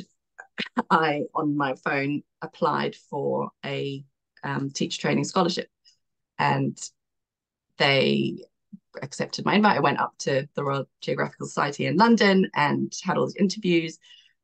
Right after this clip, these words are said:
And they phoned me straight afterwards and said, "Yes, we will give you twenty-seven and a half thousand pounds and, uh, you can do your training." And that, I mean, that very quickly was spent because,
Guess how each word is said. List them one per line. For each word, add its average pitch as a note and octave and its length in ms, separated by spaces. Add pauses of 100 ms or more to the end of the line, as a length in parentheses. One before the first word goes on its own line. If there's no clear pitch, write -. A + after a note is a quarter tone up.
(240)
And D#3+ 420 (360)
they D#3+ 100
phoned E3+ 200
me E3 60
straight E3 220
afterwards F3 320
and F3+ 80
said, G#3+ 160
"Yes, A#4 320
we - 60
will D3+ 100
give D#4+ 140
you C4+ 120
twenty-seven E3 500
and D3+ 100
a D#3 40
half D#3 200
thousand D3 360
pounds G3 680
and, D#3+ 380 (640)
uh, D#3+ 260 (880)
you D#3+ 120
can D3+ 160
do D#3 100
your D3+ 100
training." F3+ 400
And D3+ 100
that, D#3+ 160 (880)
I F#3+ 80
mean, D#3+ 200
that F3 180 (120)
very F#3 280
quickly F3 300
was D#3 160
spent A#3 440
because, F3 540